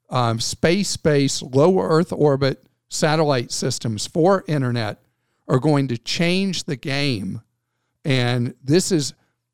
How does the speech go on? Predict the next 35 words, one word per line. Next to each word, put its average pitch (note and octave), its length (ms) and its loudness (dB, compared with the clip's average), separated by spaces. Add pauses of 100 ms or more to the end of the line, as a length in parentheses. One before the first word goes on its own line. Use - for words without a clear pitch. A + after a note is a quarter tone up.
(160)
a C3 180 -2
huge A3+ 600 -2
progression C#3 800 -2 (380)
in D#3+ 180 2
our B2+ 200 2
ability D#3 540 2
to C3 140 -6
have B2+ 440 -2
access D3+ 480 -2
to C#3 120 -8
communication. A#2 920 -4 (440)
And F3+ 100 4
then F#3+ 140 4
you G3 80 -2
go F3+ 160 6
to D#3+ 260 4
a C3 100 0 (220)
more C#3 240 0
simple A3 400 0
thing, A2+ 460 -6 (580)
the C#3+ 120 2
lack D#3+ 420 0
of C#3+ 120 -2
internet D3+ 440 0
access A#2 680 -4 (340)
in B2 240 0
rural D#3 340 4
America C#3+ 760 0
and B2 180 -4
many D#3+ 220 0
other C3+ 180 -2
places B2+ 460 -4
around A#2+ 280 -4
the A2 80 -8
world, A#2+ 540 0